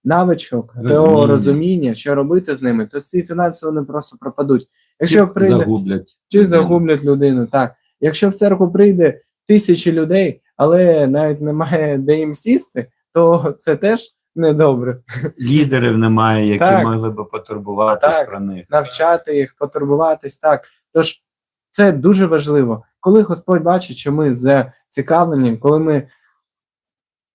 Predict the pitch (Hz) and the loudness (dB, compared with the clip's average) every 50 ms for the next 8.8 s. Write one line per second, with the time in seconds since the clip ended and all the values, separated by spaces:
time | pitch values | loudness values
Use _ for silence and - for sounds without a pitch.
0 | _ _ _ _ - - - - - - 170 190 190 175 156 139 135 131 123 113 | _ _ _ _ -6 -4 -4 -4 -2 0 2 2 2 2 0 -2 -2 0 0 0
1 | 113 113 113 - - 170 170 170 - 160 156 147 147 147 156 165 160 160 156 151 | -2 -4 -8 -4 -2 -2 -2 -2 -4 -4 -2 -2 -2 0 -2 -2 -4 -4 -4 -4
2 | - 156 143 135 139 147 147 160 170 185 170 151 120 - 143 135 147 156 151 147 | -2 -2 -2 0 0 0 2 2 2 2 0 -2 -2 -2 -2 0 0 0 0 0
3 | 147 143 147 143 139 135 131 - - 156 156 151 147 143 - - - 135 123 120 | 0 2 2 2 2 0 0 -2 -2 0 0 2 0 0 -2 -4 -2 -2 -2 -2
4 | 110 113 - _ _ _ _ _ 180 190 185 214 226 240 254 254 254 240 226 220 | -4 -8 -10 _ _ _ _ _ -2 2 4 4 4 4 2 0 0 -2 2 2
5 | 220 202 208 220 220 208 214 - 151 - - 123 117 113 113 _ _ _ _ _ | 4 4 4 4 4 2 0 -2 -8 -6 -6 -6 -6 -6 -8 _ _ _ _ _
6 | - 127 123 123 127 143 147 143 139 131 131 165 190 196 196 180 170 156 - - | -4 -4 -4 -2 -2 0 0 2 2 2 4 4 4 4 4 2 -2 -4 -4 -6
7 | 147 143 151 156 156 151 151 143 143 156 180 190 190 185 180 147 - - 131 135 | -4 -2 -2 -2 -2 0 0 0 0 0 2 0 0 -2 -4 -8 -4 -2 0 0
8 | 156 170 156 151 135 135 - 165 160 160 151 - - 131 120 123 | 0 0 0 -2 -4 0 0 0 0 0 0 -4 -4 -6 -6 -6